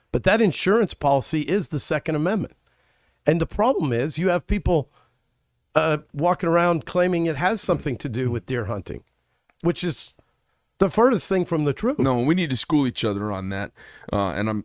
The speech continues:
Speaker 2: I'm glad you say it. You know, it's funny, when you say it has a different gravitas, because I've never heard somebody who was in leadership in the Arizona National Guard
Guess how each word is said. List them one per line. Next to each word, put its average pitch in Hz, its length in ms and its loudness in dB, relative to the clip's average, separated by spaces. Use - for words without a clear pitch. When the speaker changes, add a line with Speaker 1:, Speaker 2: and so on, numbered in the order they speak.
Speaker 2:
I'm 107 100 -2
glad 123 260 0
you 110 80 -6
say 127 220 0
it. - 60 -4
You 131 100 0
know, 135 60 0
it's - 120 -6
funny, 151 280 -2
when 117 160 0
you 127 80 0
say 151 240 0
it 127 60 0
has 113 180 0
a 107 40 -4
different 110 320 -6
gravitas, 104 640 -2
because 107 320 -6
I've 110 140 -4
never 117 260 -2
heard 110 180 -4
somebody 113 440 -4
who 107 180 -4
was 104 380 -4
in 107 240 -2
leadership 110 560 -4
in 107 120 -4
the 104 200 -6
Arizona 113 460 -4
National 110 400 -6
Guard 107 300 -4